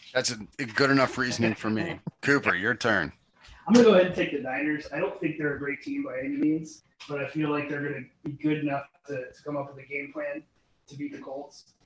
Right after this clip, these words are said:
Speaker 2: I feel like Trey Lance is gonna show us something that he maybe hasn't showed us, uh, up to this point. Um, I don't wanna say they're gonna open it up 'cause I feel like that's all they do is open it up. But at the same time, I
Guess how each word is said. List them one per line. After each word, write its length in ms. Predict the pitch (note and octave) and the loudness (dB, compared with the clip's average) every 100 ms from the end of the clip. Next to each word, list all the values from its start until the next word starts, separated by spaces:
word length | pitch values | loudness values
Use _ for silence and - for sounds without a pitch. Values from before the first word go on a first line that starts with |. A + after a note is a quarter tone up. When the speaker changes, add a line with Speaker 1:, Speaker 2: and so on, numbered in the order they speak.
| - | -16
Speaker 2:
I 60 | D#3 | -10
feel 260 | E3 D#3 D#3 | -4 -2 0
like 280 | D3 D3+ | -2 -4
Trey 200 | D#3 D#3+ D3+ | -4 -2 -2
Lance 260 | D3+ D3+ | -2 -6
is 100 | D3+ | -8
gonna 160 | D3+ C#3 | -8 -6
show 280 | - D#3 D3 | -6 -4 -6
us 80 | C#3+ | -6
something 440 | D3+ C#3+ D3+ C#3+ | -8 -6 -2 -2
that 80 | C3+ | -2
he 300 | C3+ C3+ C#3 | -8 -10 -10
maybe 240 | C3+ C#3 C#3 | -8 -6 -4
hasn't 240 | C#3 C3+ | -6 -8
showed 300 | - D3 C#3 | -10 -10 -10
us, 200 | C#3 - C3+ | -12 -16 -14
uh, 360 | C3+ - - | -8 -8 -8
up 80 | C#3+ | -10
to 60 | C#3+ | -10
this 160 | C3+ - | -12 -10
point. 280 | D3 E3 - - _ _ _ _ - C#3 | -6 -6 -6 -14 _ _ _ _ -20 -10
Um, 360 | C#3 C3 B2+ - _ _ - | -8 -6 -8 -12 _ _ -8
I 40 | |
don't 80 | D3 | -2
wanna 120 | E3+ E3 | 0 2
say 140 | E3+ | 4
they're 100 | D#3 | 4
gonna 160 | D3+ C#3 | 2 0
open 220 | D#3 D3 | 0 2
it 140 | D3 D3 | 4 6
up 220 | D#3+ - | 4 2
'cause 120 | D3+ | -4
I 60 | C3+ | -4
feel 240 | D3+ D3+ | -2 -2
like 180 | C3+ C3 | 0 0
that's 360 | C#3 B2+ - - D3+ | -2 -4 -8 -8 -4
all 120 | C#3+ | -2
they 80 | C3 | -4
do 220 | C3 C#3+ | -4 -2
is 100 | C#3+ | -2
open 260 | D3+ D3+ D3+ | 2 0 2
it 100 | D3+ | 4
up. 300 | D#3 D#3+ - - - - - C3+ | 6 4 2 -12 -16 -16 -16 -4
But 460 | C#3 C#3 C3 B2+ - _ _ _ _ | 4 4 4 -2 -10 _ _ _ _
at 100 | C#3 | -20
the 60 | - | -10
same 240 | D#3+ D3 | -4 -4
time, 220 | C#3+ D3 C#3+ | -2 -2 -2
I 180 | C3 | -6